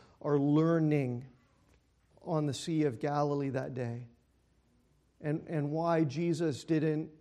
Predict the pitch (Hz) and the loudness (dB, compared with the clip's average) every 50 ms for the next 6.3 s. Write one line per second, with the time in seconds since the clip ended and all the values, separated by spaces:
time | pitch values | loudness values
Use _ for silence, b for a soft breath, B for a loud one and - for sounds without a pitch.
0 | _ _ _ _ _ _ _ _ _ _ _ _ _ _ _ _ _ _ _ _ | _ _ _ _ _ _ _ _ _ _ _ _ _ _ _ _ _ _ _ _
1 | _ _ _ _ _ _ _ - - - 170 156 151 160 165 151 160 - 156 135 | _ _ _ _ _ _ _ -18 -8 -4 -2 -2 0 0 -2 -4 -4 -4 -4 -4
2 | 113 135 135 127 110 - - 139 123 117 - - - - - - - - 127 113 | -2 -2 -4 -4 -6 -6 -8 -8 -8 -8 -10 -12 -14 -14 -14 -12 -10 -8 -8 -8
3 | 110 104 104 107 - _ _ _ _ _ _ _ _ _ _ - - 160 127 120 | -8 -8 -10 -12 -16 _ _ _ _ _ _ _ _ _ _ -16 -14 -14 -14 -14
4 | - _ _ _ _ _ _ _ _ _ _ - 139 127 165 156 160 - - - | -16 _ _ _ _ _ _ _ _ _ _ -18 -6 -4 -4 -2 -2 -4 -4 -2
5 | 165 160 165 156 156 165 160 156 147 151 147 143 147 147 147 143 143 156 151 147 | 0 0 0 0 0 0 -2 0 0 -2 -2 -2 -2 -2 -2 -2 -2 -2 -2 0
6 | 139 135 117 117 - | -2 -2 -4 -6 -8